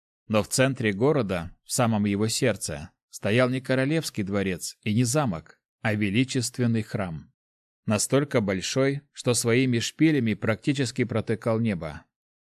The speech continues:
На нём было столько золота и серебра,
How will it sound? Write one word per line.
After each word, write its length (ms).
На 160
нём 180
было 160
столько 400
золота 420
и 80
серебра, 680